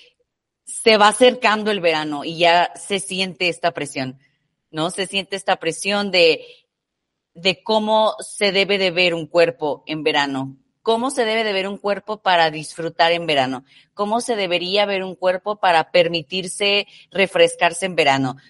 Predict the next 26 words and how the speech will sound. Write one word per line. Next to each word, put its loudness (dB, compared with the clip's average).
¿Cómo 0
se -2
debería, 4
o 2
sea, 4
em-, -2
empiezan, -2
si -4
de 8
por -2
sí -8
siempre -6
han -4
existido -2
estos -6
estándares, -2
cuando 2
se 0
va 6
acercando 0
el -2
verano, 2
estos -6
estándares 0
así -2
explotan 2